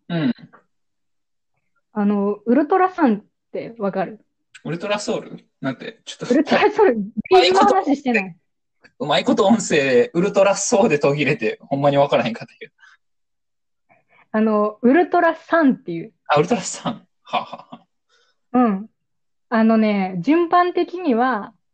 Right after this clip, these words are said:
Speaker 2: スリーディーエスの一番最後だから、今多分一番新しいのがその、いや、わかんないな。一番新しいのわかんないけど、
Speaker 1: ソード。
Speaker 2: スイッチになる前のやつで。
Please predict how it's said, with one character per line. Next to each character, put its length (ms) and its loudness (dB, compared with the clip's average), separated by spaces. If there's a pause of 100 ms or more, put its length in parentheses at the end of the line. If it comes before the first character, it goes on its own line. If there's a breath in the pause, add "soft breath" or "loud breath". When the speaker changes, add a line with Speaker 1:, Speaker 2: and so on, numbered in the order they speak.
(340)
Speaker 2:
ス 240 0
リ 180 6
ー 20 6
デ 80 6
ィ 100 8
ー 20 4
エ 60 2
ス 80 0
の 80 4
一 220 -2
番 220 0
最 260 2
後 100 -2
だ 100 -6
か 120 -6
ら、 340 -2 (540)
今 240 2
多 120 2
分 100 4
一 200 -2
番 240 0
新 200 2
し 140 -20
い 60 -2
の 160 0
が 120 -2
そ 120 -8
の、 440 -4 (1400)
い 60 -4
や、 100 0
わ 120 2
か 120 0
ん 40 0
な 80 -2
い 20 -4
な。 60 -2
一 180 0
番 140 2
新 120 2
し 60 -4
い 40 0
の 60 2
わ 80 0
か 100 -4
ん 40 -2
な 60 -2
い 40 -8
け 80 -10
ど、 140 2
Speaker 1:
ソ 240 0
ー 20 6
ド。 20 6
Speaker 2:
ス 40 8
イ 160 0
ッ 20 -6
チ 100 4
に 140 4
な 120 2
る 80 2
前 260 2
の 100 -4
や 80 -10
つ 140 -10
で。 320 -2